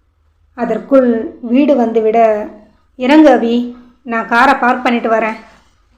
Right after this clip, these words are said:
கிளையண்ட் மீட்டிங் முடிஞ்சு கௌதமும் விவேக்கும் வெளியில வர,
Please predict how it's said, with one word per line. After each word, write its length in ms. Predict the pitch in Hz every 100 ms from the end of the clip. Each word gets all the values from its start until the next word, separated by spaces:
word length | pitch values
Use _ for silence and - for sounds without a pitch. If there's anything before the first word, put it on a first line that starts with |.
| - _ _ _ _ -
கிளையண்ட் 420 | 262 247 285 285
மீட்டிங் 420 | 247 226 247 226
முடிஞ்சு 680 | 220 208 208 208 226 208 214 311 - 190
கௌதமும் 600 | 233 247 247 254 254 254
விவேக்கும் 600 | 220 226 226 - 233 220 214 214 - -
வெளியில 400 | 233 233 269 247
வர, 520 | 214 214 220 214 202